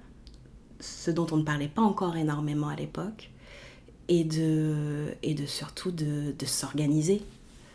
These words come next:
De s'organiser, et aussi ça m'a, euh, de s'organiser autrement.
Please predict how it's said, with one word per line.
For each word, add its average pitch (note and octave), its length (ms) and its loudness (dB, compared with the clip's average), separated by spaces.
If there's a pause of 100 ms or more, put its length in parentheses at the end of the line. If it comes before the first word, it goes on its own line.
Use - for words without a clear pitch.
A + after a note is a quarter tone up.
(320)
De C#3+ 60 -6
s'organiser, D#3+ 1160 6
et D#3 60 4
aussi D#3 380 2
ça F3 220 0
m'a, D3+ 580 4 (1000)
euh, - 480 -2
de D#3 140 0
s'organiser E3 600 2
autrement. E3+ 520 0